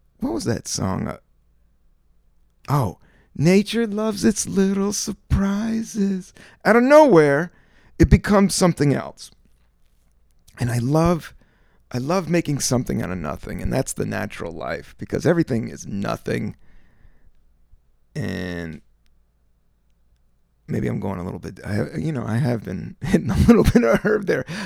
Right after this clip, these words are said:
I know I go through that theme of everything's nothing, but it helps me, um,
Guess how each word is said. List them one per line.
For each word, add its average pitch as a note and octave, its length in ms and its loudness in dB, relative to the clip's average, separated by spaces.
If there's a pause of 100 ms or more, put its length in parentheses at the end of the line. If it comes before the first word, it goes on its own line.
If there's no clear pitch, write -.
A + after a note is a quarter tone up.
(120)
I G3 100 10
know A#3+ 160 10
I A3 100 10
go G#3+ 180 10
through G#3 160 0
that F3+ 220 4
theme F#3 280 2
of D#3 100 0
everything's D#3+ 480 0
nothing, C3 260 -2
but D3 120 0
it D#3+ 80 0
helps E3+ 400 0
me, D#3+ 300 4 (840)
um, B2+ 640 0